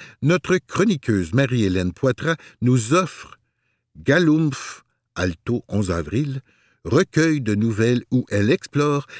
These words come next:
les tréfonds de l'âme et les relations entre l'humain et l'animal. La ville est minée par tout ce que j'ai perdu,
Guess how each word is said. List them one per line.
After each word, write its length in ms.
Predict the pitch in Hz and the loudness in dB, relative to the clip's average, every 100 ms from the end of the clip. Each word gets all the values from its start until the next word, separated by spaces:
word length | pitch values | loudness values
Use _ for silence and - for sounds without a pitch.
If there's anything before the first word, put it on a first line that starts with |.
| - | -6
les 180 | 107 120 | 0 0
tréfonds 540 | - 147 170 - 165 | 0 -2 -2 -2 -4
de 120 | 113 98 | 0 0
l'âme 380 | 92 104 123 | 0 -2 0
et 80 | 107 | -2
les 160 | 90 90 | 0 -2
relations 640 | 85 113 104 - - 120 | -2 0 -2 -4 -4 -4
entre 240 | 95 - | -4 -4
l'humain 540 | 90 87 120 123 123 143 _ | -4 0 2 2 0 -2 _
et 120 | 117 | -2
l'animal. 880 | 117 90 80 78 71 64 58 - _ _ _ _ _ _ _ _ _ _ _ - - - | -2 -2 -4 -4 -6 -10 -18 -20 _ _ _ _ _ _ _ _ _ _ _ -20 -20 -4
La 140 | 120 135 | 2 2
ville 420 | 120 170 131 92 _ _ - | 2 0 -2 -6 _ _ -2
est 120 | 117 | 0
minée 640 | 120 123 143 143 131 139 | 2 2 2 2 2 0
par 220 | - 95 _ _ | -2 -6 _ _
tout 100 | 139 | -10
ce 120 | - | -8
que 120 | - | -8
j'ai 140 | 87 87 | -6 -6
perdu, 560 | - 82 80 78 73 | -8 -10 -12 -14 -14